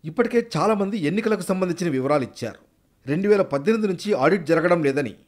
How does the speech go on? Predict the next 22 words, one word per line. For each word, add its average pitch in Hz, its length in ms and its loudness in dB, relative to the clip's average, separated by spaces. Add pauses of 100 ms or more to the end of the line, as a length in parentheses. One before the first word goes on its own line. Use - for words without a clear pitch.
బీసీసీఐ 175 680 -2
నుంచి 147 300 -2
ఆరోపణలు 151 500 2
వచ్చాయి. - 360 -10 (480)
దీంతో 135 380 -4 (240)
ఆడిట్ 170 360 0
ప్రక్రియ 170 360 2
జరుపుతోంది 175 600 0
సుప్రీంకోర్టు 175 720 -4
కమిటీ. 113 320 -8 (420)
ఈ 175 200 2
ఏడాది 170 260 6
వరకు 160 400 0
ఆడిట్ 180 360 2
ప్రక్రియ 175 320 -2
పూర్తి 170 360 -4
చేసిన 165 300 -2
తర్వాతే 170 460 2
ఎన్నికలు 175 380 0
నిర్వహిస్తామంటోంది 160 880 0
కొత్త 139 260 -6
కమిటీ. 113 360 -8